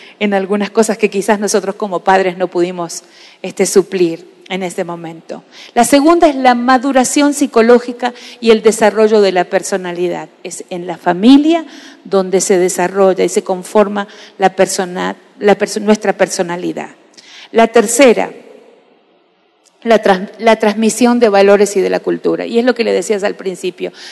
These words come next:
Los chicos nunca van a tener una cultura o una responsabilidad, eh, cristiana si nosotros no les enseñamos lo que significa con nuestras vidas.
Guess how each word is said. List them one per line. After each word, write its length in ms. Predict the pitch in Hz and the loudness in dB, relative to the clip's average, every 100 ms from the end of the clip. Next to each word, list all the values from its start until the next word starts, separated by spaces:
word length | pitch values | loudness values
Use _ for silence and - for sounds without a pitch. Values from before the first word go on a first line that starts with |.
| - | -12
Los 80 | 226 | -6
chicos 320 | - 254 254 | -4 0 0
nunca 380 | 254 330 311 - | 0 -6 -4 -4
van 140 | 240 233 | -2 -4
a 60 | |
tener 320 | 226 220 220 214 - - | -4 -2 -4 -4 -14 -14
una 220 | 226 233 226 | -6 -2 -2
cultura 720 | 233 220 - 254 220 190 175 - - | -2 -4 -4 -2 0 0 -4 -10 -2
o 120 | 214 | 2
una 200 | 226 233 | 2 0
responsabilidad, 1300 | 220 233 233 240 220 233 208 208 208 202 247 226 185 - - - - - | 2 0 2 -2 0 2 2 0 -2 2 4 4 0 -6 -20 -20 -16 2
eh, 800 | 214 196 202 - - _ _ - | 4 6 4 -2 -20 _ _ 2
cristiana 1040 | 233 214 - 294 302 294 226 180 - - - - | 4 4 0 4 8 8 6 0 -8 -12 -20 -12
si 220 | - 226 | -6 -4
nosotros 560 | 202 233 226 220 214 196 | -2 0 -2 -2 -6 -6
no 520 | 220 233 240 254 - | -2 4 4 2 -2
les 220 | 202 190 | -6 -4
enseñamos 920 | 202 185 214 196 214 190 180 180 175 - _ _ | -4 -4 -4 -2 0 0 -2 -8 -10 -14 _ _
lo 200 | - 196 | 0 0
que 100 | 196 | 0
significa 800 | - 190 180 180 - 208 175 175 - - - - | -2 -2 -2 -6 -2 -2 -2 -8 -12 -18 -20 -4
con 220 | 196 185 | -2 -2
nuestras 400 | 175 - 180 170 | -6 -6 -10 -4
vidas. 580 | 170 160 170 160 - | -4 -4 -10 -12 -12